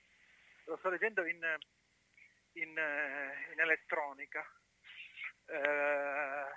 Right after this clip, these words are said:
per cui in elettronica succede sempre che tu non hai presente né la copertina e certe volte nemmeno il titolo. In questo momento il titolo mi sfugge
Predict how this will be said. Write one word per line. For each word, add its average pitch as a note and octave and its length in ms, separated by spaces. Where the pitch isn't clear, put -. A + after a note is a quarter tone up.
per D3+ 120
cui F3+ 240
in C#3+ 80
elettronica D3+ 480
succede D#3 340
sempre D#3+ 240
che C#3+ 140
tu D#3+ 180
non D3+ 120
hai D#3 80
presente D#3 380
né F3+ 120
la E3+ 100
copertina E3 560
e E3 120
certe F#3+ 220
volte G3+ 220
nemmeno F3 320
il D3 200
titolo. - 260
In - 60
questo - 220
momento B3 200
il A#3 80
titolo G3+ 240
mi B3 80
sfugge C4 300